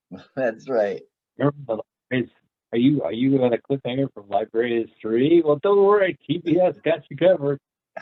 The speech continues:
Speaker 1: <laughs>
Speaker 2: We went ahead and did a fourth Librarians movie. What? It's true. That's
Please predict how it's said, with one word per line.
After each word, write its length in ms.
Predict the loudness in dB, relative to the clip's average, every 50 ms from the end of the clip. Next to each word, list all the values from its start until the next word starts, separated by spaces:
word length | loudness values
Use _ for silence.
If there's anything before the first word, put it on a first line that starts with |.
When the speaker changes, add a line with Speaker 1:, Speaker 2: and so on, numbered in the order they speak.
| -16 -12 -10
Speaker 1:
<laughs> 880 | -10 -8 -6 -6 -8 -6 -8 -10 -10 -10 -10 -12 -12 -12 -14 -12 -8
Speaker 2:
We 200 | -6 -6 -6 -6 -8 _ _ _ -14 -10 -6
went 120 | -4 -4 -4 -4
ahead 120 | -6 -4 -2 -4 -4
and 100 | -4 -2 0
did 140 | 2 2 2
a 100 | 2 0 _
fourth 320 | -2 0 0 0 0 -2 -2
Librarians 680 | 0 2 2 2 4 2 2 2 2 2 0 -2 -4 -6
movie. 400 | -6 -2 -2 -2 0 0 -2 -4
What? 680 | -2 2 4 6 6 6 6 6 6 6 6 4 4 0 _
It's 220 | -10 -10 -10 -10 -12 _ -6
true. 480 | -2 4 6 6 8 6 6 2 -2 -8 _ _ _ _ _ _ _ _ _ _ _ _ _ _ _ _ _ _ _ _
That's 180 | -20 -20 -20 -20